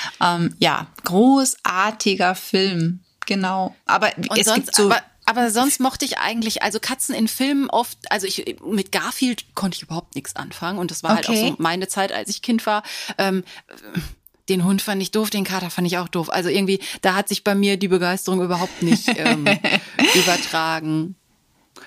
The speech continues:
Speaker 2: Alf fand ich halt witzig und da hatte immer ein bisschen Angst um den Kater und dann dachte ich, ah, der frisst den vielleicht dann doch nicht.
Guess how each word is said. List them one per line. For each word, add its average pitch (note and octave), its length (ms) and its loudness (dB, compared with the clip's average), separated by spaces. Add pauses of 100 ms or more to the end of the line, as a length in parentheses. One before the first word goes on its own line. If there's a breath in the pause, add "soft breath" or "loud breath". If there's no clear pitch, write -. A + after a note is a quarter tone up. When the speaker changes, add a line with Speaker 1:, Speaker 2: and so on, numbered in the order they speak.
(380 loud breath)
Speaker 2:
Alf G#3 220 0
fand B3+ 220 2
ich B3 100 -2
halt A#3+ 180 0
witzig - 400 -4
und G3 100 -2
da F3+ 100 -2
hatte F3+ 140 -2
immer G3+ 120 0
ein G3+ 60 -2
bisschen - 220 -4
Angst G3+ 240 -4
um A#3 100 0
den A3+ 140 2
Kater A3 400 -2
und F#3 80 -2
dann F3 80 -4
dachte F3 200 -8
ich, - 80 -6
ah, - 120 -8
der E3+ 120 -10
frisst - 300 -8
den E3+ 120 -6
vielleicht E3 320 -10
dann D3+ 120 -6
doch D#3 260 -8
nicht. F#3+ 400 -2